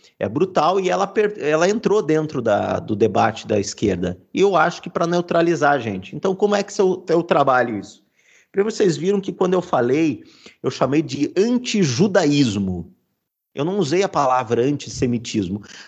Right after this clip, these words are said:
porque semita é um tronco linguístico, né? Daquela coisa lá da antropologia, que estabelecia os troncos linguísticos. A gente lembra aqui no Brasil das línguas indígenas, né? É,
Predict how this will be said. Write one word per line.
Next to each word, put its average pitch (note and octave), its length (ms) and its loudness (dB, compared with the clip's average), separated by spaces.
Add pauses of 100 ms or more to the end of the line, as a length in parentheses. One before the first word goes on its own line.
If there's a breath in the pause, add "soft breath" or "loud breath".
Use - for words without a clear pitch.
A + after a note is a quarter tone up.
porque - 200 0
semita G3+ 540 0
é A3+ 60 0
um A3 120 -2
tronco G#3 340 -2
linguístico, D#3+ 880 -2
né? D3 260 0 (100)
Daquela B2+ 280 -2
coisa B2 280 -2
lá A#2 100 4
da A2+ 100 4
antropologia, A#2 1040 2
que - 120 -10
estabelecia G2+ 580 -2
os A#2 100 -4
troncos A#2 340 -2
linguísticos. A#2 840 -2 (420 soft breath)
A - 60 -2
gente A2+ 180 2
lembra A#2+ 260 4
aqui - 140 -2
no A2+ 100 2
Brasil G#2+ 560 2 (220 loud breath)
das F#2+ 180 0
línguas A2 380 2
indígenas, G2+ 640 0
né? B2 280 -2 (720)
É, F#2+ 600 0